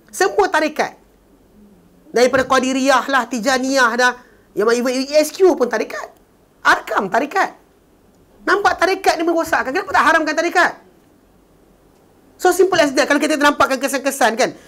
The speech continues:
merosakkan agama tadi. "Ah, ni tengok fatwa ni rosak, kita haramkan kitab dia." Sekarang ni kita kata soalan. Yang banyak mengaku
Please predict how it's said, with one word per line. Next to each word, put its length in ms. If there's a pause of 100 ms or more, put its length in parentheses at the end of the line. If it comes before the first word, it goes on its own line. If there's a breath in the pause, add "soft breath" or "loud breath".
merosakkan 400
agama 400
tadi. 320
"Ah, 160
ni 80
tengok 240
fatwa 320
ni 80
rosak, 320
kita 160
haramkan 400
kitab 240
dia." 80 (240 soft breath)
Sekarang 320
ni 80
kita 160
kata 160
soalan. 320 (320 soft breath)
Yang 160
banyak 400
mengaku 240